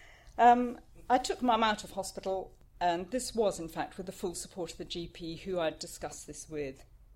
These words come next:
The specialist registrar, who tried to convince me to leave Mum in the ward, Mum at this point was raving, said, "Oh, well, you know, we've got her booked in for a C T scan in five days' time. It'd be much easier if you just left her here in the ward for five days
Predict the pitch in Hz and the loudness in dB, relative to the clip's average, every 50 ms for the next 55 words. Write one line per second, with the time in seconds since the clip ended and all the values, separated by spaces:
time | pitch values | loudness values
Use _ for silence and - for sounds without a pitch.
0 | - - - - _ - - - - - - 208 196 - - 208 254 - - 226 | -20 -20 -20 -20 _ -18 -16 -16 -16 -14 -12 -10 -6 -2 0 0 0 0 -2 -6
1 | 208 - 190 202 214 202 - - - - - 165 147 143 143 147 - - - - | -6 0 2 2 2 2 0 -6 -8 -6 -4 -2 -2 -2 -4 -6 -10 -14 -18 -20
2 | - - - - 190 - 208 185 180 180 - 180 175 190 175 - - 185 170 - | -20 -14 -14 -12 -6 2 4 4 4 2 -2 -8 -8 -8 -8 -8 -10 -8 -8 -8
3 | 185 185 190 190 175 165 196 185 175 170 175 170 175 170 165 160 165 165 196 214 | -8 -6 -8 -8 -8 -6 -6 -6 -4 -4 -4 -6 -6 -6 -6 -6 -4 -4 -6 -6
4 | 208 185 160 - - - - - - 165 156 - - 160 - - 190 180 175 180 | -6 -6 -8 -10 -12 -14 -12 -10 -10 -10 -10 -10 -12 -14 -8 -4 -2 -2 -2 -2
5 | 170 - 139 135 139 - - - - - - - - - - - - - - - | -6 -8 -8 -8 -8 -8 -10 -16 -20 -20 -20 -20 -20 -20 -20 -20 -20 -20 -20 -18
6 | - - - - 240 226 220 226 - - - - 226 226 220 226 208 208 202 196 | -14 -8 2 4 4 4 4 2 -4 -6 -2 2 4 4 4 4 4 2 2 2
7 | - - - - 208 202 185 165 160 175 208 - 269 240 - 226 208 - 208 - | -2 -8 -10 -8 -6 -4 -4 -4 -4 -4 -2 -2 -2 -2 -2 -4 -4 -4 -4 -4
8 | - 208 196 196 196 208 202 - - 220 202 - - 202 196 - - 247 240 208 | -4 -6 -6 -6 -6 -8 -8 -8 -8 -8 -8 -8 -8 -10 -10 -8 -6 -6 -6 -6
9 | 180 180 - - 214 196 196 196 - 185 190 185 - - 226 233 196 185 214 226 | -6 -8 -8 -8 -6 -6 -6 -6 -6 -8 -8 -8 -8 -10 -10 -10 -10 -8 -6 -6
10 | 269 262 - - 233 233 233 214 - 165 - - 202 - 214 202 - 220 220 202 | -6 -6 -6 -6 -6 -6 -6 -6 -8 -12 -14 -12 -8 -8 -6 -6 -4 -4 -4 -4
11 | - - - 180 - 214 196 185 190 185 185 180 220 208 180 160 151 147 - - | -6 -10 -16 -12 -10 -10 -10 -8 -10 -10 -10 -8 -8 -6 -6 -6 -6 -8 -10 -12
12 | 180 - - 208 190 180 175 170 - - 180 170 156 139 135 143 143 - | -14 -12 -10 -8 -6 -6 -6 -6 -6 -4 -4 -4 -4 -6 -8 -10 -12 -14